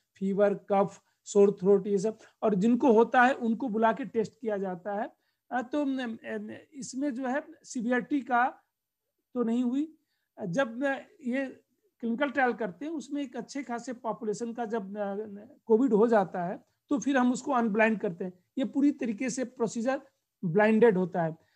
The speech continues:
अ, मैं क्लिनिकल ट्रायल में, अ, मुझे नहीं पता होता है मैं किसको वैक्सीन दे रहा हूँ। फिफ्टी परसेंट को वै-, वैक्सीन लगती है, फिफ्टी परसेंट को वैक्सीन नहीं लगती है।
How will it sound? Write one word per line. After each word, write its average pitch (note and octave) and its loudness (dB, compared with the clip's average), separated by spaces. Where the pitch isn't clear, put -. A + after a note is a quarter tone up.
अ, G3+ 4
मैं A#3 6
क्लिनिकल A#3 -2
ट्रायल B3 4
में, B3 0
अ, A3 -8
मुझे A3+ -4
नहीं C4+ 0
पता B3 -2
होता A3+ 0
है B3+ -2
मैं A#3 -6
किसको B3 -8
वैक्सीन A3+ -4
दे G#3+ 0
रहा G#3+ -2
हूँ। A3+ -6
फिफ्टी A3+ -6
परसेंट A3+ -8
को B3 0
वै-, F#3+ -4
वैक्सीन G3+ -6
लगती A#3 -8
है, C4+ -12
फिफ्टी A#3+ -2
परसेंट B3 -6
को C#4 -6
वैक्सीन A3 -6
नहीं A3+ -2
लगती F3 -6
है। D#3 -10